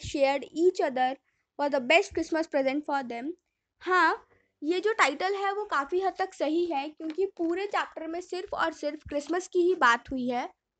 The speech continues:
चाहे वो दो ट्रूप्स ने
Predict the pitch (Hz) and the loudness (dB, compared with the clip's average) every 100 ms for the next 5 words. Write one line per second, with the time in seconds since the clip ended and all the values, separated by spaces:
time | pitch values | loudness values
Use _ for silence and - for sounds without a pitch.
0 | _ _ _ _ _ _ _ _ _ _ | _ _ _ _ _ _ _ _ _ _
1 | _ - - _ _ _ _ _ _ _ | _ -20 -20 _ _ _ _ _ _ _
2 | - 320 - 294 311 381 392 403 339 370 | -20 -8 2 4 4 0 -2 -2 0 -2
3 | 381 370 349 349 370 370 381 | -2 -4 -4 -4 -4 -4 -4